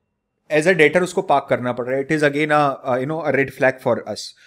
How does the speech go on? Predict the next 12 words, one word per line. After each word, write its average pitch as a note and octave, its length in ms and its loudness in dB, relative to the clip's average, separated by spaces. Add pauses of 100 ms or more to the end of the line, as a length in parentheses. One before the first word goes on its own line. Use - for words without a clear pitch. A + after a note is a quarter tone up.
(240)
तो G3+ 80 6
फाइनेंशियल D#3+ 560 0
ड्यू G#3 140 0
डिलिजेंस F#3 480 0
में, G3 100 -4
believe E3 400 -6
me, F#3+ 100 -6 (140)
बहुत F#3+ 300 -6
in E3 140 -4
depth D3+ 240 0
के - 80 -4
अंदर C#3 320 -2